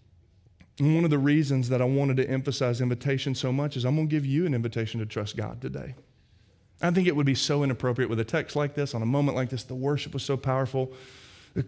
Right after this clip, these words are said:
the, the, the, the fellowship is so sweet. The text is so poignant. It, it would be ministerial malpractice not to offer you an invitation to trust God.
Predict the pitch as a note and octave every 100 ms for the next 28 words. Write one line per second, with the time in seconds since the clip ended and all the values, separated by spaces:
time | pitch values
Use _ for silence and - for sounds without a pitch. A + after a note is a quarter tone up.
0 | - C#3 C#3 C3 C3 C3 B2 B2 B2+ A#2+
1 | - F3 E3 D#3 D#3 - C3 - C#3 C3
2 | - C3 C3+ C3+ C3 A#2+ - E3+ E3+ -
3 | C#3 - - D#3 C#3+ - C#3 C3+ C3+ -
4 | - - - - - D3+ - E3 F3 E3
5 | C3+ C#3 C3+ D3 - C#3 B2 A#2 A2+ -
6 | A2+ A#2+ - G#2 - A2+ - A2+ - A#2
7 | A2 A2+ A2 A#2 A2 G#2+ G#2 G#2 G2 G#2+
8 | G2+ G2+ G2 - F#2+ -